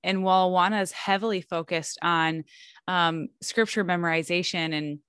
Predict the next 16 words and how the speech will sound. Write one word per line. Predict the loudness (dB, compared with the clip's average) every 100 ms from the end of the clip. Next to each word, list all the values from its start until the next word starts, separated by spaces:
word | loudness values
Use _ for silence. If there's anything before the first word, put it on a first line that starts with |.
| _ _ _ -2
and | 2 4
really | 6 4
digging | 4 0 0 0
into | -2 -4 -6
God's | -2 0 0 -2
word | -2 0 -2
throughout | -2 -4 -4
childhood, | 0 2 2 2 -2 -2 -4 -12 -20 -12 -2
um, | 2 2 -2 -12 _ _ _ _ _ _ _ -10 -2
the | -2
Puggles | 0 0 2 2 0 -2
focus | -4 -4 -6 -10
on | -8 -6
just | -4 -6 -4
this | -6 -8
portion, | -2 -2 0 -2 -2 -6